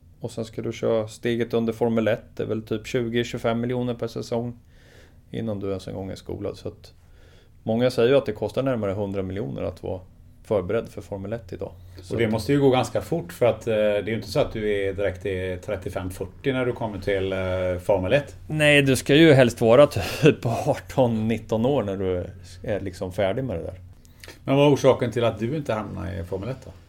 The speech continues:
Speaker 1: Ja, det var väl en ekonomisk fråga egentligen.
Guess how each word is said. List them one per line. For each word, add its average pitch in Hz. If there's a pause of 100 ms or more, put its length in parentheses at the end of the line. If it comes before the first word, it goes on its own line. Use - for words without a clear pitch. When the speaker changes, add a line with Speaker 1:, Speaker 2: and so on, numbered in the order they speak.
(540)
Speaker 1:
Ja, - (160)
det 135
var 120
väl 135
en 127
ekonomisk 127
fråga 87
egentligen. 104